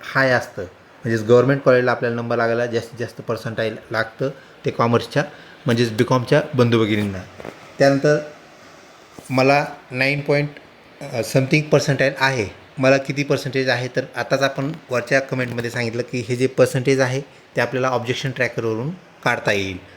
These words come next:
तरी आपल्याला पर्सेंटेज काढण्याची गरज नाही, कारण नंबर आपला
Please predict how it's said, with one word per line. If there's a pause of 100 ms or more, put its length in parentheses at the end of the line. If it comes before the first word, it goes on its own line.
(160)
तरी
आपल्याला
पर्सेंटेज
काढण्याची
गरज
नाही,
कारण
नंबर
आपला